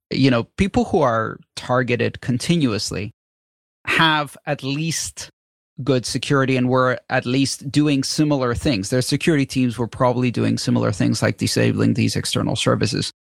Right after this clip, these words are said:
So when they continue to get hacked, now the focus switches completely to, okay,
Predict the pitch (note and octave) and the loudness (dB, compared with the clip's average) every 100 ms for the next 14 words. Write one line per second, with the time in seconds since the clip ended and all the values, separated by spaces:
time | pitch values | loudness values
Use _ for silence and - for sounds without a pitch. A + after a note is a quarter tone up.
0 | _ - E3 E3+ D#3+ D3 C#3+ A#3 A3 D3+ | _ 2 4 4 0 -2 -2 0 -2 -2
1 | B2+ A#2 - C#3+ A2+ - A#2+ B2+ C3+ C3+ | -2 -2 2 2 2 -2 -2 2 2 2
2 | B2+ C3 B2 A#2 - A#2+ - A#2 - A#2+ | -2 -4 -2 -4 -2 -2 -2 -4 -2 -2
3 | - F#3 C3 B2+ - A#2 G#2+ A2 - _ | 0 0 0 -2 -2 -2 0 -2 -6 _
4 | _ _ C3 A#2+ G2+ | _ _ 0 2 0